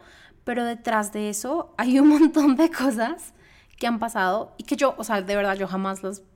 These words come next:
las veo como algo muy malo. De por sí hace poquito mandé un correo diciendo como detrás de todo esto hubo demandas y hubo lloradas y hubo fracasos y hubo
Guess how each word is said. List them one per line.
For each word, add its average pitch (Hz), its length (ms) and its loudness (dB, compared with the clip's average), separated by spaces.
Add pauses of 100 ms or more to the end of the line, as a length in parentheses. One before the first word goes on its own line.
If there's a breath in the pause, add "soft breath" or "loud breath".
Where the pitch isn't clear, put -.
las - 480 -8 (320)
veo 190 340 -2
como 214 520 -6 (260 loud breath)
algo 196 280 -6
muy 170 180 -6
malo. 254 340 -4
De 180 100 -6
por 196 160 -8
sí 202 100 -8
hace 190 120 -6
poquito 208 360 -12
mandé 185 260 -6
un 202 80 -8
correo 175 320 -8
diciendo 180 420 -8
como 175 380 -6 (380 loud breath)
detrás 233 520 -4
de 226 720 -6
todo 240 300 -4
esto 233 360 -6
hubo 190 760 -4 (160)
demandas 196 960 -4
y 202 160 -6
hubo 170 680 -2 (160)
lloradas 190 840 -2
y 196 80 -6
hubo 175 140 -2
fracasos 185 920 -8
y 190 140 -6
hubo 170 360 -4